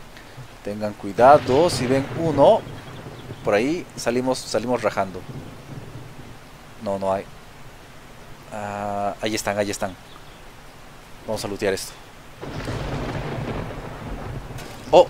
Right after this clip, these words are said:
tubería, perfecto. Perfecto, vámonos, vámonos. Queremos la olla, ¿no hay una olla por ahí botada?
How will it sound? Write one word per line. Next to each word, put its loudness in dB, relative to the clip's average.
tubería, 8
perfecto. -2
Perfecto, -2
vámonos, 6
vámonos. 0
Queremos 6
la 12
olla, 10
¿no 6
hay 6
una 6
olla 6
por 0
ahí 4
botada? 4